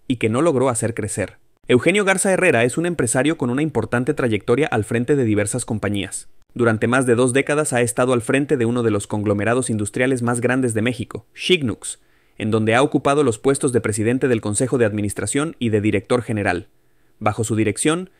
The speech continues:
Shignux expandió sus mercados domésticos y de exportación. Además, emprendió exitosamente iniciativas de coinversión con General Electric, Sara Lee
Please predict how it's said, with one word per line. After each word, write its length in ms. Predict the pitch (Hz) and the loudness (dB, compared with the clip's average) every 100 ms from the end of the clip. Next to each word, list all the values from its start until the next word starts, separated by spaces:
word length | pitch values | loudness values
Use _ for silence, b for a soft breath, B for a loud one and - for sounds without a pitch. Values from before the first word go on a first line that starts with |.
| - | -6
Shignux 540 | - 190 202 220 - | 0 0 0 -4 -4
expandió 480 | - - - 123 139 | -4 -2 0 2 2
sus 160 | 151 165 | 0 0
mercados 380 | 131 120 135 139 | 0 0 0 2
domésticos 540 | 113 117 160 156 147 | 0 -2 -4 -4 -2
y 40 | |
de 60 | 107 | -2
exportación. 720 | 101 - 110 107 - 180 101 _ _ - | -2 -4 -6 -4 -2 -4 -4 _ _ -12
Además, 400 | - 117 117 160 | -2 0 0 0
emprendió 360 | 196 160 120 123 | -2 -2 0 2
exitosamente 800 | 147 - 151 175 190 202 190 185 | 2 2 0 0 -2 -2 -4 -4
iniciativas 520 | 180 135 120 139 151 | -2 -2 -2 0 0
de 100 | 139 | 0
coinversión 560 | 120 110 107 107 143 156 | 0 -2 -2 -2 -2 -2
con 240 | 156 120 | -4 -2
General 340 | 117 143 143 139 | 0 0 0 2
Electric, 560 | 113 113 - 90 - - - | 2 0 -2 -10 -12 -20 -20
Sara 340 | - - 131 127 | -8 0 2 2
Lee 300 | 113 156 | 2 0